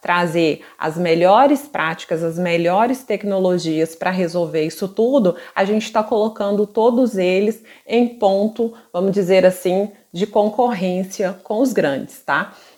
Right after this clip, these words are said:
Hoje você trabalhar com logística envolve softwares, igual a gente tem desenvolvido softwares próprios da Fazendinha pra fazer rotas, pra fazer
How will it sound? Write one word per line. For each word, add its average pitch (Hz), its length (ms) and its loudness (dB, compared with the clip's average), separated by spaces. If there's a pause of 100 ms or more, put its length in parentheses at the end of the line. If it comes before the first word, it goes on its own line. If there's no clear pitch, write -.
Hoje 190 280 2
você 196 300 0
trabalhar 185 640 2
com 233 80 -4
logística 175 680 -4
envolve 175 680 2
softwares, 160 800 -2
igual 165 180 -2
a 165 60 2
gente 170 260 -4
tem 170 160 -4
desenvolvido 165 680 0
softwares 180 720 -4
próprios 180 880 0 (100)
da 156 220 -2
Fazendinha 156 760 -2 (380)
pra 156 180 -4
fazer 160 600 0 (160)
rotas, 156 640 0
pra - 200 -6
fazer 160 680 -2